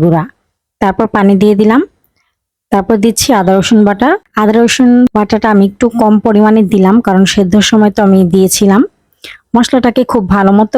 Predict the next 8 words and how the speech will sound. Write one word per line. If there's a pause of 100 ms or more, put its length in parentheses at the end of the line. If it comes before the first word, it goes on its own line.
(100)
কষিয়ে
নিয়েছি, (100)
আর
আমি
পরিমাণ (100)
মতো (100)
লবণও
দিয়েছিলাম।